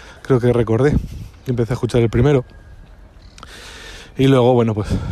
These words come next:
con Jorge no he colaborado en todas sus locas aventuras, pero sí en, en algunas. Precisamente nos conocimos organizando un J-Pod. Y bueno, perdonad que la grabación, pero estoy en la calle. Y bueno, yo llevo mucho tiempo escuchando podcasts.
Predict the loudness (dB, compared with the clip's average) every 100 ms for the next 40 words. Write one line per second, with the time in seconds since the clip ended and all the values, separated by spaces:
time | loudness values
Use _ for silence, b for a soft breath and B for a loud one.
0 | B B B -20 -20 B B B B B
1 | 0 0 2 2 2 2 4 4 4 4
2 | 2 4 2 2 0 -2 -2 -6 -2 -2
3 | -2 -2 0 0 0 -2 -2 0 0 0
4 | 0 -2 B B B B B B -2 0
5 | 2 2 2 -2 -2 -2 0 -2 -2 -4
6 | -2 -2 -2 -2 -2 0 -2 -2 -2 2
7 | 2 2 -2 -10 -18 B B B B B
8 | B 0 4 4 2 -4 -4 0 2 2
9 | 2 4 4 4 0 -2 -2 -8 -8 -6
10 | -4 -4 -4 -6 -8 -12 -18 -20 -20 B
11 | B B B B B B B B B 2
12 | 4 4 0 0 2 2 0 -4 -4 -2
13 | 0 -2 -2 -2 0 -4 -4 -2